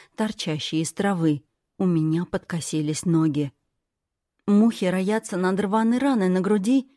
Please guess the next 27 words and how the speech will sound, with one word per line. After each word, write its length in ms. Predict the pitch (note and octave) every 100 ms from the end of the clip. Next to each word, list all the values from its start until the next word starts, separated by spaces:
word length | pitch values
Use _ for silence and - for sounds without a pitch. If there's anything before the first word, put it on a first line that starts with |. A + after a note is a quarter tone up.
| _ _ -
и 80 | C4
над 220 | C#4 B3+
остекленевшими 840 | B3+ D4 C4+ C4+ G#3 D#3+ - E3+ E3+
голубыми 540 | E3+ E3+ E3 G3 G#3+
глазами 520 | G3+ F#3+ D#3+ D3+ D#3
Патрика. 680 | D#3 F3 E3+ F3 D#3 D#3+ C#3+ - _ _ _ _ _ _ _ _ _
Чёрная 480 | - F#3+ F3+ E3+ D#3
плоская 540 | D#3 F#3 F#3+ - E3 E3
кепочка 680 | - A#3+ A#3+ - - D#3 - _
втоптана 600 | - - F#3 - F#3 E3+ E3
в 40 |
грязь. 480 | D#3 F3+ D#3 C3+ - _ _ _ _ _ _ _ _
Я 240 | G#3+ F3+ D#3+
упала 400 | D#3 F3+ E3+ E3
на 160 | E3+
колени 580 | E3 F3+ F3+ G3+ F3 D3+ _ _
и 140 | G#3
сжала 400 | F3+ D#3 G3 F#3+
холодные 580 | E3+ F#3 F3 F#3+ F3+ F3
пальцы 440 | E3 F#3 F3+ - F3+
Патрика 560 | - G#3+ G#3+ F3+ E3+
в 60 | -
своей 440 | F3 F3 E3+ E3
руке, 460 | F#3+ F#3 F3 D#3 C#3+ _ _ _
в 140 | -
последний 640 | - F3 - G3+ F#3+ F3+
раз 340 | F#3+ G#3 G#3